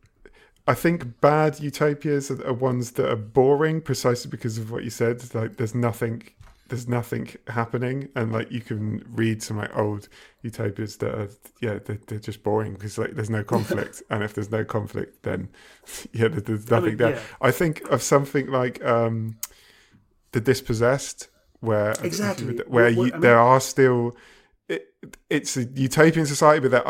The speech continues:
Speaker 1: are still conflicts, there are still problems, and like you said, maybe different types of problems.
Speaker 2: And it's, it's very impressive that in, in The Dispossessed, when,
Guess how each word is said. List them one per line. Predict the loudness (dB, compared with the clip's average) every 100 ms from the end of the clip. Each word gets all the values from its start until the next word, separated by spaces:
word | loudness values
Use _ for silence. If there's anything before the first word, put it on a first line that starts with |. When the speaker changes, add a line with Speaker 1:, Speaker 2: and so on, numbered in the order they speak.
| 4
Speaker 1:
are | 4
still | 0 0
conflicts, | 2 0 2 -4 -4 -4
there | 0 2
are |
still | 2 -4
problems, | -2 -2 -2 0 -2 -2 -6 -6
and | -6
like | -6
you |
said, | -6 -6 -4
maybe | -6
different | -2 -4 -4 -6
types | -2 -2 -2
of | -14 -12
problems. | -12 -12 -12 -14 _ _ _ _ _
Speaker 2:
And | -14 -10
it's, | -10 -8 -6
it's | -6
very | -2 -2
impressive | -2 -4 -6 -8
that | -4 -4 -6 _ _ _
in, | -14 -10
in | -8
The | -6
Dispossessed, | -8 -10 -6 0 0 0
when, | -6